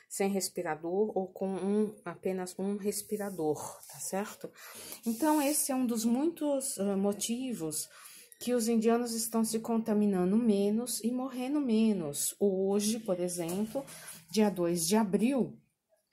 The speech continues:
nós temos cinquenta e oito mortos e mil e oitocentos contaminados aqui na Índia pelo covid dezenove,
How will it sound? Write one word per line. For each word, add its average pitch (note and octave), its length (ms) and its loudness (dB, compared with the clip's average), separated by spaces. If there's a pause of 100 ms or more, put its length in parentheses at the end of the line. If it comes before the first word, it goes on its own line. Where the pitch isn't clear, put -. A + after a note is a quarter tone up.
(160)
nós F#3+ 220 2
temos G#3+ 300 4
cinquenta C4 500 2
e - 20 4
oito G#3+ 260 2
mortos F#3 720 -2 (360)
e A3+ 100 6
mil B3 320 8
e C#4+ 60 2
oitocentos A3+ 880 0
contaminados G#3+ 1080 -2
aqui G3+ 300 -2
na G#3 160 0
Índia F#3 460 -2 (420)
pelo F#3+ 220 0
covid G3 920 0 (200)
dezenove, E3 960 -2